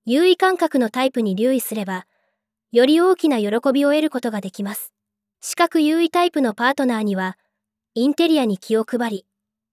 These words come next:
見ることでテンションが上がるようなものを用意しましょう。写真やビデオでもいいですね。部屋もあまり暗くしない方がいいでしょう。聴覚優位タイプのパートナーには、ムードのある音楽を流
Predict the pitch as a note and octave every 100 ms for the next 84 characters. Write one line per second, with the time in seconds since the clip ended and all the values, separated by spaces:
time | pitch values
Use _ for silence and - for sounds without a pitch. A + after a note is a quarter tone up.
0 | _ C4 D#4 D#4+ C4 A3+ G3 - D4+ E4+
1 | D#4+ C4 G3+ F#3+ B3+ D#4 F4 D#4+ A3 G#3
2 | A#3 G3 G#3 A#3+ A3+ A3 G#3+ A3 G3 _
3 | _ _ _ _ - - A3 D#4 F4 F4+
4 | D#4+ F4+ G4+ D4+ A3+ G3 A#3+ A#3+ - G3
5 | A3 _ _ _ _ _ _ B3 D#4 C#4+
6 | G3 G3 C4 D4 C#4 D4 - - D#4+ E4+
7 | D#4+ F4+ C#4+ G#3+ B3+ C4+ - G#3 - _
8 | _ _ _ _ - D4+ E4+ E4+ D#4 C#4
9 | D#4 E4 F4 F4 D4 A#3 G#3 B3 C#4 B3
10 | G#3+ G#3 F#3 F#3 - _ _ _ _ _
11 | A#3+ D#4 C#4+ A#3+ A3 A3+ G#3 B3 A#3+ -
12 | G3